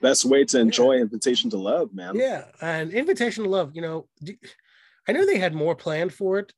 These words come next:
Speaker 2: Do you feel Invitation to Love was wasted? I mean, the first season intentionally parallels Invitation to Love. We get a couple of scenes, especially in the finale of this season,
Speaker 1: Uh-huh.
Speaker 2: that parallel with the show.
Speaker 1: Yeah.
Speaker 2: Do you wish they did more with that? I mean, there's a lot of potential there.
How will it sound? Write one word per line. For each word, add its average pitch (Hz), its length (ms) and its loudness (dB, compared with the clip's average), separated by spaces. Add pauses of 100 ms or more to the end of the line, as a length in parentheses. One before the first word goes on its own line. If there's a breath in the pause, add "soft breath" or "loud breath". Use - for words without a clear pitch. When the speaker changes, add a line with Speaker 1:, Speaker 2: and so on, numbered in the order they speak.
(100)
Speaker 2:
Do 151 80 -16
you 202 160 -12
feel 214 180 -4
Invitation 190 420 -2
to 151 60 -8
Love 160 180 -6
was 139 240 -8
wasted? 165 600 -6 (380 loud breath)
I 185 40 -6
mean, 180 120 0
the 180 80 -4
first 330 340 -8
season 185 380 -4 (260)
intentionally 190 640 -4
parallels 160 480 -4
Invitation 143 480 -8
to 123 60 -8
Love. 123 300 -8 (280 loud breath)
We 170 80 -2
get 180 80 0
a 160 40 -12
couple 196 280 -4
of 143 60 -8
scenes, 151 240 -8
especially 170 440 -6
in 147 80 -8
the 139 80 -8
finale 131 560 -6 (160)
of 127 140 -8
this 131 180 -8
season, 123 240 -10
Speaker 1:
Uh-huh. 104 160 -6 (380)
Speaker 2:
that 147 200 -6 (200)
parallel 135 500 -2 (360)
with 143 160 -12
the 135 80 -14
show. 123 440 -8 (800)
Speaker 1:
Yeah. 151 140 2
Speaker 2:
Do 208 60 -4
you 233 180 -12 (180)
wish 202 200 -2
they 233 120 -2
did 160 180 -8
more 196 280 -4
with 320 180 -8
that? 226 180 -12
I 196 40 -8
mean, 214 140 -4
there's 208 120 -4
a 208 60 -4
lot 185 300 -10
of 233 100 -10
potential 170 520 -10
there. 107 240 -18